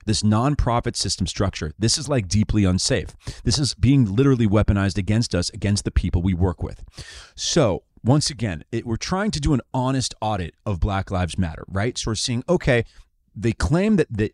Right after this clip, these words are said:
they claim that they were tr-, this is the problem that they were intending to solve. So did they direct their efforts towards solving that problem? And also to the extent that they were raising a lot of money and getting people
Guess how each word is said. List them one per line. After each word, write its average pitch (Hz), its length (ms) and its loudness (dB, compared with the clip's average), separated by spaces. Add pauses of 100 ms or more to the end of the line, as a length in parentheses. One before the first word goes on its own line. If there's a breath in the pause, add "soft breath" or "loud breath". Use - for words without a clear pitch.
they 113 100 0
claim 170 400 0
that 104 120 -2 (200)
they 104 180 2
were 101 140 4
tr-, - 160 -6
this 101 260 -2
is - 100 -6
the - 80 0
problem 98 420 2
that 92 120 0
they 95 220 0
were 92 280 0
intending 92 520 0
to 95 100 -6
solve. - 440 -4
So 98 320 2
did 131 260 -2
they 156 140 2
direct 107 380 -2
their 117 200 0
efforts 123 340 0 (300 soft breath)
towards 131 320 2
solving 101 440 -2
that 113 160 -2
problem? 90 420 -2 (180 loud breath)
And 120 120 -2
also 151 300 0
to - 140 -8
the 117 80 0
extent 151 400 -6
that 104 120 -8
they 107 100 0
were 127 100 2
raising 95 420 2
a 120 60 -4
lot 87 280 0
of 87 120 -4
money 151 340 2
and 98 160 -4
getting 127 280 -2
people 120 340 0